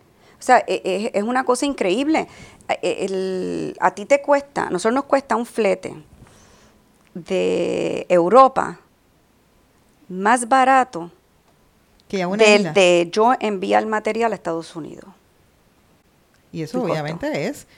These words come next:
Speaker 2: es, eh, terrible para
Speaker 1: Eh, es terrible para ser competitivo, para poder
Speaker 2: Correcto.
Speaker 1: exportar. Entonces, tú puedes, eh, tú, y, y, por ejemplo, en Estados Unidos hay máquinas como las nuestras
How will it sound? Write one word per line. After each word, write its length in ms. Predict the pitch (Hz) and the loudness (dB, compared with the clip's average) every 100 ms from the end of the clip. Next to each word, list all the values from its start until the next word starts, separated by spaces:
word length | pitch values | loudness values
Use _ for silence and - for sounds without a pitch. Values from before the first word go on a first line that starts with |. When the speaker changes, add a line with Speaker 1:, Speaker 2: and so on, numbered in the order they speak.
| _ _ | _ _
Speaker 2:
es, 280 | 143 147 - | -14 -14 -14
eh, 200 | 156 156 _ | -18 -18 _
terrible 380 | - 151 104 277 | -16 -14 -10 -8
para 460 | 226 143 135 - - - _ _ _ - | -6 -6 -6 -10 -16 -20 _ _ _ -8
Speaker 1:
Eh, 220 | 170 170 | -4 -2
es 140 | 180 - | -4 0
terrible 480 | 202 185 208 202 262 | -2 0 -2 0 2
para 180 | - | 2
ser 180 | - 208 | 0 -2
competitivo, 680 | - 220 220 208 208 185 208 | -4 -2 -2 -4 -6 -2 -2
para 240 | 294 302 - | 2 0 2
poder 200 | 175 165 | 0 0
Speaker 2:
Correcto. 200 | 160 143 | -2 -4
Speaker 1:
exportar. 380 | 135 - 269 320 156 _ _ _ _ _ _ - - | -2 2 2 2 -6 _ _ _ _ _ _ -20 -10
Entonces, 340 | 165 180 285 277 _ | -6 -2 -4 -6 _
tú 120 | 214 214 | -8 -2
puedes, 500 | 220 226 247 247 - | 0 2 0 -2 -6
eh, 60 | 190 | -10
tú, 200 | 208 190 - | -10 -10 -14
y, 920 | - 190 175 175 165 165 156 147 156 170 | -10 -8 -4 -4 -4 -4 -6 -6 -4 -4
y, 60 | 165 | -2
por 160 | 190 | 0
ejemplo, 200 | 180 262 | 2 2
en 60 | 269 | 2
Estados 320 | 262 233 226 | 4 2 0
Unidos 300 | 214 254 339 | -4 -2 -2
hay 120 | 254 | 0
máquinas 340 | 220 208 202 180 | 0 0 -2 -8
como 220 | - 151 | -8 -8
las 100 | 143 | -6
nuestras 420 | 175 247 - - | -4 -4 -6 -18